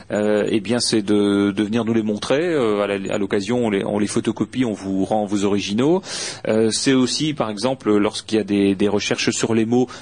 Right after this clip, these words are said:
bah, venir nous dire un petit peu comment, euh, vous, vous dites tout ça, et puis, euh, bah, vous pourrez nous rencontrer là.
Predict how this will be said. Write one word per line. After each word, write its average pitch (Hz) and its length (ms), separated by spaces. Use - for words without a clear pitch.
bah, 101 140
venir 110 300
nous 127 160
dire 135 280
un 117 100
petit 113 160
peu 139 160
comment, 120 460
euh, 110 40
vous, 107 360
vous 113 120
dites 123 200
tout 120 120
ça, 135 340
et 110 40
puis, 104 220
euh, 101 120
bah, 113 100
vous 110 160
pourrez 113 260
nous 107 120
rencontrer 107 460
là. 147 240